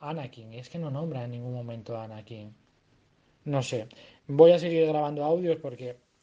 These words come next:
mm, me pongo nervioso cuando hablo, la verdad.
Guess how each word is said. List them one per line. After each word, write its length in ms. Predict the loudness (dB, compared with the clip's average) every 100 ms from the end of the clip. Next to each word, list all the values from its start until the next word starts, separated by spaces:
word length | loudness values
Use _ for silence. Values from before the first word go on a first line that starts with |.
| _ _
mm, 540 | -20 -16 -14 -14 -12 -6
me 140 | -4
pongo 200 | -2 0
nervioso 440 | 0 4 4 4 0
cuando 280 | -2 -2
hablo, 320 | -2 2 0 0
la 160 | -6 -6
verdad. 420 | -4 -4 -6